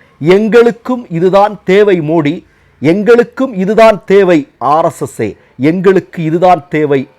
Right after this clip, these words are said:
அமித்ஷாவே, சங்க பரிவாரங்களே" என்று இந்திய மக்களும் அந்த சொற்களை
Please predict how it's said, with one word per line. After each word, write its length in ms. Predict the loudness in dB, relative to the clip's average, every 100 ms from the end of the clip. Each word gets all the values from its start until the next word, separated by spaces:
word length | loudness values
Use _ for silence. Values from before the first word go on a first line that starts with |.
| -6
அமித்ஷாவே, 800 | -4 -4 -8 -6 0 2 2 -2
சங்க 520 | -4 -4 -4 -4 -4
பரிவாரங்களே" 760 | -2 0 2 2 0 -2 -4
என்று 320 | -4 -6 -10 -10 -20 -16 -4
இந்திய 400 | -2 0 2 2
மக்களும் 500 | 0 0 0 0 -4 _ _
அந்த 400 | -4 -2 -2 -2 -4 -20
சொற்களை 720 | -6 -4 -2 -2 0 2 0